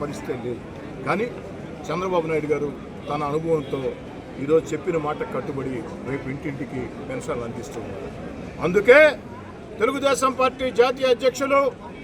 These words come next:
ముఖ్యమంత్రి చంద్రబాబు నాయుడు గారికి నెల్లూరు రూరల్ ఎమ్మెల్యే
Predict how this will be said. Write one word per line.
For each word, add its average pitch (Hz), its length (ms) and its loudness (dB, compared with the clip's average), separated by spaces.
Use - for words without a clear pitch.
ముఖ్యమంత్రి 262 560 4
చంద్రబాబు 262 420 4
నాయుడు 262 200 4
గారికి 254 420 8
నెల్లూరు 254 400 4
రూరల్ 262 280 6
ఎమ్మెల్యే 262 340 -2